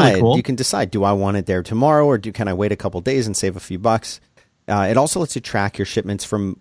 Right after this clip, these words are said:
Speaker 1: one place, which is super handy. So you're not chasing around different websites and tracking numbers in different places.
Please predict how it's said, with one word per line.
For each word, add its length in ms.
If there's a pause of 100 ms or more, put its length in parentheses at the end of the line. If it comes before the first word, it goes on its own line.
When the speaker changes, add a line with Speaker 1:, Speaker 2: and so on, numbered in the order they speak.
Speaker 1:
one 260
place, 580
which 200
is 80
super 260
handy. 360
So 120
you're 100
not 200
chasing 360
around 200
different 260
websites 540
and 420
tracking 400
numbers 320
in 60
different 240
places. 500